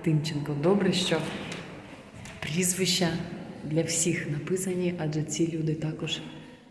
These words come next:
мали честь трудитися над чудовими і прекрасними полотнами руки і душі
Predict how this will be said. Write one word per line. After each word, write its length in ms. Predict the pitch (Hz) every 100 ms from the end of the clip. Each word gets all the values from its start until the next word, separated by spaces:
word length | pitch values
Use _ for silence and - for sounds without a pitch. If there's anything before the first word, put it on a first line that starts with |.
| -
мали 300 | 151 151 156
честь 460 | 156 - 160 - -
трудитися 800 | 165 147 - 151 156 180 170 175 165 156
над 160 | 160 156 - - - - - - - - - - - - -
чудовими 640 | - 160 165 180 170 156
і 160 | 156 151
прекрасними 680 | 151 - 165 160 170 160 151
полотнами 640 | 151 151 160 160 165 160 156 156 139 - - - - -
руки 480 | 160 156 - 165 196 - - -
і 60 |
душі 600 | 151 147 135 - 180 190